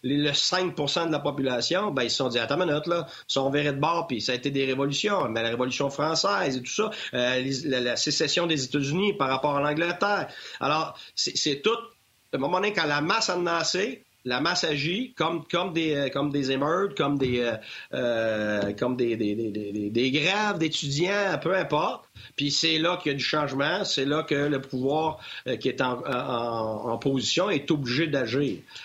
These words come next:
Alors, c'est, c'est ça, c'est du pouvoir de la masse. Moi, je, je trouve ça extrêmement bon. Et puis, je, j'aime ça parce que c'est tôt. À place d'attendre que ça l'empire, à place d'attendre que le cancer grandisse, là, non, non. Tout de suite,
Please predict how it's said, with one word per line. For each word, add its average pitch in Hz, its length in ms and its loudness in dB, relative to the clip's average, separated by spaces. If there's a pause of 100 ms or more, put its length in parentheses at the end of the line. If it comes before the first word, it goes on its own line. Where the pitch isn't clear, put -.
(180)
Alors, 113 400 -2
c'est, - 300 0
c'est - 200 0
ça, 175 280 2
c'est 135 140 0
du 113 120 -6
pouvoir 151 360 0
de 190 40 0
la 185 80 2
masse. 165 420 0
Moi, 143 220 2
je, 123 160 -2
je 113 140 -2
trouve 113 240 -6
ça 139 200 0
extrêmement 165 720 0
bon. 147 320 0 (320)
Et 127 100 0
puis, 131 120 -2
je, 131 200 0
j'aime 135 220 0
ça 190 200 0
parce 156 180 0
que 156 80 0
c'est - 280 -2
tôt. 185 320 2 (1040)
À 120 120 0
place 175 300 0
d'attendre 196 520 0
que 196 80 0
ça 185 160 0
l'empire, 196 640 0
à 139 120 0
place 170 240 -2
d'attendre 185 420 0
que 160 80 -2
le 139 80 -4
cancer 170 500 0
grandisse, 151 600 0
là, 226 260 -4 (400)
non, 160 160 0
non. 202 240 0 (360)
Tout - 340 -2
de 202 60 2
suite, 214 100 -2